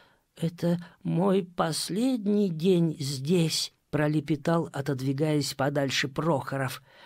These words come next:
"Надеюсь", грянула туча и пододвинулась ближе.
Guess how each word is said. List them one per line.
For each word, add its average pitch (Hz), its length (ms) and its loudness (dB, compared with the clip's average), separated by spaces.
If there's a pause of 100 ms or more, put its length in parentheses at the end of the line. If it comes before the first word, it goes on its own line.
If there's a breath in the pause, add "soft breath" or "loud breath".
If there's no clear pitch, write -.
(240 loud breath)
"Надеюсь", 143 1800 6 (260 loud breath)
грянула 120 880 4
туча 180 600 2
и 185 300 -2
пододвинулась 113 1400 0
ближе. 92 680 -6